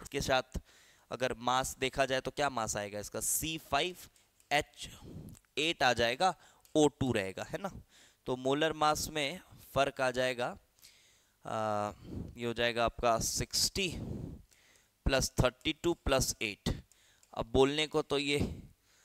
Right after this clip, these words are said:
और बढ़िया है, क्योंकि ये और बढ़िया round of number आ रहा है, सौ आ रहा है।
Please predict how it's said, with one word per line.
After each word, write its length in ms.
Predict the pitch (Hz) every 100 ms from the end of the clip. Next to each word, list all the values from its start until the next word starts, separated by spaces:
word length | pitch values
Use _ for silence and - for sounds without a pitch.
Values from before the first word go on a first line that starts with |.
| _ _
और 220 | 147 156
बढ़िया 400 | 151 165 165 165
है, 180 | 160 165
क्योंकि 340 | - 147 -
ये 120 | 151 151
और 260 | 139 156
बढ़िया 380 | 147 147 143 147
round 300 | 139 147 147
of 180 | 151 143
number 320 | 143 139 143
आ 100 | 139
रहा 120 | 139
है, 60 | 139
सौ 380 | - - 139 135
आ 120 | 127
रहा 140 | 127
है। 280 | 127 - -